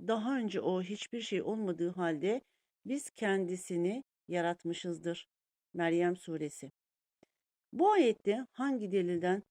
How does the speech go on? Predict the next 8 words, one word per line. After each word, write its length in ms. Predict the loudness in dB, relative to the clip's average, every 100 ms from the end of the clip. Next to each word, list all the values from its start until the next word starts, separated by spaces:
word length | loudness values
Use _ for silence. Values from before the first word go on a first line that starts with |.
| -6
bahsedilmiştir? 840 | -4 -4 -4 -2 -2 -6 -10 -12 _ _ _ _ _
Hudus, 480 | -6 -2 0 -2 -6 _ _ _ _ _ _ _ 0
imkan, 580 | 0 0 -2 -2 -2 -6 _ _ _ _ -4
nizam 560 | 0 0 2 0 0 -4 _ _ -10
ve 260 | -6 -6 -8 _
temanü. 540 | 0 0 0 -2 -6 -10 _ _ _ _ _ -6
Hudus 440 | 0 2 2 -2 0
delili. 460 | 2 4 4 2